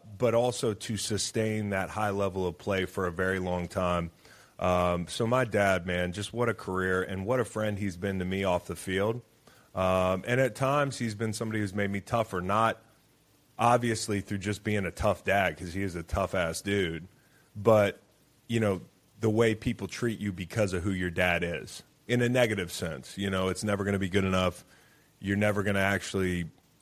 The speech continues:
you're never gonna actually be proud of your career the way that somebody else did, you know? Um, at my dinner table, there's three of us. <laughs> You know, I'm the, I'm the third biggest guy in the family. I, you know, Kyle had a great career, the whole thing. So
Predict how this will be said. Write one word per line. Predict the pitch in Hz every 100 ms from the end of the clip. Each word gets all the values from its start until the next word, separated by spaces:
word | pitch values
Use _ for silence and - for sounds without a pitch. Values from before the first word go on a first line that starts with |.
| -
you're | 107
never | 120 113
gonna | 110
actually | 107 107 - 101
be | 87 90
proud | - 101 95 95
of | 92 90 85
your | 95 95
career | - 95 92 95
the | 90 90
way | 92
that | 87
somebody | - 101 90
else | 87 87
did, | - 78 73 _
you | 95 101
know? | 95 95 - - - _ 98
Um, | 98 95 92 90 87 - -
at | 110
my | 110 123
dinner | 110 110 104
table, | 113 101 95
there's | 90 -
three | 107 107 90
of | 78
us. | 85 - - -
<laughs> | _ _ _ _ _ -
You | 104
know, | 98 98 90
I'm | 107 104
the, | 92
I'm | 104 101
the | 92
third | 117 107 101
biggest | 104 101 -
guy | 104 101
in | 98
the | 95
family. | 101 101 104 104 101
I, | 95 90 85
you | 104 98
know, | 92
Kyle | 104 98 101
had | 101
a | 92
great | 98 92 -
career, | 95 92 92
the | 90
whole | 90 92
thing. | - 101 87
So | 110 95